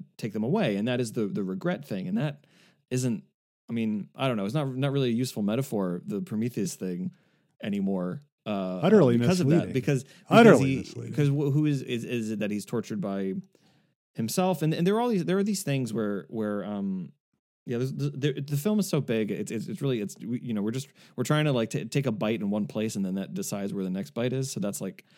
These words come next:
Speaker 1: that's how we're trying to, trying to manage this, uh, this whole thing. But the, um,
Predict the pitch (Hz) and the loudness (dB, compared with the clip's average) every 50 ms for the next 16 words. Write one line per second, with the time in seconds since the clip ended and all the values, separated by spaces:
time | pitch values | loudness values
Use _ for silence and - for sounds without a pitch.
0 | - - - - 113 - 113 104 101 - 110 107 98 95 92 - - 117 107 98 | -20 -12 -10 -8 -4 -2 -2 -2 -2 -2 -4 -4 -2 -4 -4 -4 -4 -4 -2 -2
1 | 98 95 92 95 101 104 - - 107 98 - - - - 107 98 95 87 92 107 | -2 -2 -2 -2 -4 -4 -6 -6 -8 -8 -8 -10 -12 -10 -8 -8 -6 -6 -8 -8
2 | - - 107 101 - - 123 117 117 110 92 107 92 - 110 113 113 113 - - | -8 -8 -10 -10 -8 -6 -4 -4 -2 -2 -2 -4 -4 -4 -4 -4 -4 -4 -4 -4
3 | 113 107 101 98 95 92 87 | -4 -4 -2 -2 -2 -4 -6